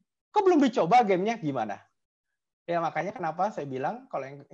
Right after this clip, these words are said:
apa, hobi main game ini seperti heaven. Hobi kalian ya bikin game gitu. Ya lihat ya, kantornya bonafit ya, jadi bukan kantor yang abal-abal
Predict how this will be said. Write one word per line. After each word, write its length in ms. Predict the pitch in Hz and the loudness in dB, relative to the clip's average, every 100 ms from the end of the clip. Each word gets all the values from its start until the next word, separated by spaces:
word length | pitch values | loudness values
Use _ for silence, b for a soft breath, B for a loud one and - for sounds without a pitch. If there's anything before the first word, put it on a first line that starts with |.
| 143 _ _ | -20 _ _
apa, 160 | 143 180 | -8 -6
hobi 320 | 170 143 131 | -4 -4 -6
main 240 | 120 123 | -6 -8
game 320 | 127 151 180 | -6 -6 -8
ini 320 | 131 143 151 151 | -10 -10 -10 -10
seperti 480 | 123 117 123 110 - _ _ _ _ _ | -14 -10 -8 -8 -12 _ _ _ _ _
heaven. 400 | - 123 123 92 - _ _ _ _ _ _ _ _ _ _ _ | -8 -4 -4 -6 -14 _ _ _ _ _ _ _ _ _ _ _
Hobi 320 | 131 123 131 | -2 0 2
kalian 560 | 131 120 117 113 175 214 - _ _ _ - | 4 4 4 2 -2 -6 -18 _ _ _ -6
ya 80 | |
bikin 480 | 117 127 - 120 - 196 | -4 -4 -4 -4 -2 2
game 320 | 214 147 214 | 6 6 6
gitu. 320 | 170 131 - _ _ _ _ | 2 0 -6 _ _ _ _
Ya 80 | 170 | 4
lihat 240 | 196 226 226 | 6 6 2
ya, 80 | 233 - - | 0 -4 0
kantornya 320 | 185 180 196 | 2 4 4
bonafit 480 | 202 160 165 - 220 | 6 6 4 0 -2
ya, 160 | 151 | -2
jadi 160 | 160 147 | 0 -2
bukan 320 | 156 151 147 | 0 -2 -2
kantor 320 | 143 139 - | -4 -2 -4
yang 40 | 127 | -2
abal-abal 640 | 131 131 120 127 185 196 | 0 0 0 0 0 -2